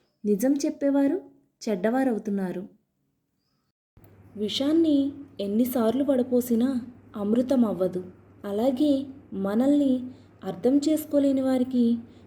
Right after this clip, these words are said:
మనం ఎంత చెప్పినా వ్యర్థమే. ఒంటరిగా నడవటం అలవాటు చేసుకో, ఎందుకంటే నీతో ప్రయాణం ప్రారంభించిన వారందరూ నీతో పాటు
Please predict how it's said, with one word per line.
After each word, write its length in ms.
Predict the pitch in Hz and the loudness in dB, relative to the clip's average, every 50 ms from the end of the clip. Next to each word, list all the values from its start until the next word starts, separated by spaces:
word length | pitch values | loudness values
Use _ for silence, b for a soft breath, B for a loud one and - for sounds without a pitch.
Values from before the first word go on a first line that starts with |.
| B - | B -4
మనం 240 | 214 233 247 262 262 262 - | 0 2 2 2 2 0 0
ఎంత 240 | 220 190 180 180 180 233 233 | -2 -2 -2 0 -2 -2 0
చెప్పినా 400 | 262 254 254 - 247 247 269 302 311 294 240 - - - - - | 0 -2 -2 0 2 2 2 4 2 0 -2 -4 -10 -18 -16 -6
వ్యర్థమే. 540 | 185 196 196 - - - 226 233 247 240 180 175 175 - - - - - _ _ - - _ - - | -2 -2 0 0 0 0 2 4 4 4 2 0 -8 -10 -18 -20 -20 -20 _ _ -20 -20 _ -16 -6
ఒంటరిగా 600 | 220 208 202 190 190 190 262 277 302 294 320 320 320 | -2 0 0 0 2 4 4 4 4 2 2 2 2
నడవటం 520 | 302 277 247 233 247 254 254 254 269 247 240 240 247 - - - - | 2 2 2 2 2 2 2 2 2 2 2 2 0 -4 -8 -10 -8
అలవాటు 460 | 202 190 196 196 220 240 254 254 285 | -4 -2 0 2 2 0 0 0 -2
చేసుకో, 440 | - 247 240 214 233 - - 196 180 180 180 - - - | 2 2 2 2 2 -2 -4 -4 -4 -4 -4 -10 -12 -10
ఎందుకంటే 580 | 208 202 208 240 240 294 277 262 247 262 285 311 302 262 - B B B B B B B - | -8 -4 -4 -2 0 2 2 2 2 2 2 0 0 -2 -2 B B B B B B B -4
నీతో 320 | 214 214 226 233 226 - 330 | 0 2 2 2 4 2 0
ప్రయాణం 480 | 330 - 277 247 240 240 254 269 285 285 | 2 2 0 0 2 2 2 2 2 0
ప్రారంభించిన 720 | 285 285 262 262 262 262 254 254 247 262 254 247 254 247 247 | 0 -2 -2 -2 0 0 2 2 2 2 2 2 2 2 2
వారందరూ 640 | 240 240 233 226 202 190 196 196 240 247 262 240 220 220 226 - - - - - - | 2 2 0 0 -2 -4 -2 0 0 2 2 2 2 0 -2 -6 -12 -20 -20 -10 -8
నీతో 320 | 202 196 196 196 - 262 269 | -6 -6 -4 -2 0 0 0
పాటు 360 | 269 277 269 269 254 262 | 0 -2 -2 -2 -2 0